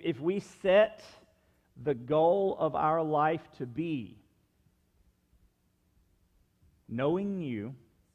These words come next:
knowing Christ, the power of his resurrection and the fellowship of his suffering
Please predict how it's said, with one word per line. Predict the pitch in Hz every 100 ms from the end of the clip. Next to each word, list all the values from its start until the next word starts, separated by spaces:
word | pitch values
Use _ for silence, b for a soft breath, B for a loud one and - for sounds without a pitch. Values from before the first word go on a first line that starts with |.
| _ _ _ _ -
knowing | 143 180
Christ, | - 143 110 110 - _ _ _ _ _ _ _ _ _ _ _ _ _ _ _ _ _ _
the | -
power | - 170 170 196
of | 196
his | 185
resurrection | 180 185 170 151 143 - 151
and | 139
the | 120 -
fellowship | - 147 170 165 180 175
of | 175
his | - 160
suffering | - 107 - 104 101